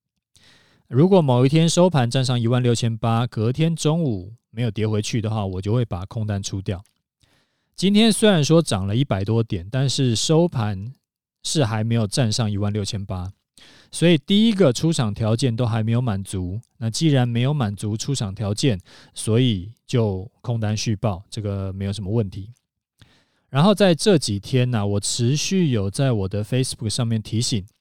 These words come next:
不要在你很吃亏的点位去追空。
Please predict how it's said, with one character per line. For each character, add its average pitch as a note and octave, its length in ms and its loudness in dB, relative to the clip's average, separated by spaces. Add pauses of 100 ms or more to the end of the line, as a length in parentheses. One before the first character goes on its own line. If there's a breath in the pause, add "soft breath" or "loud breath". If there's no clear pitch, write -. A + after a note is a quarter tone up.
(920)
不 A#2+ 240 2
要 F3 240 4
在 C3+ 360 2
你 G2 220 -4
很 G#2 280 -4
吃 D#3+ 260 0
亏 D#3+ 260 2
的 C3+ 160 2
点 F#2+ 240 -6
位 A#2 160 0
去 A#2 200 -2
追 A2 260 0
空。 G#2 300 -2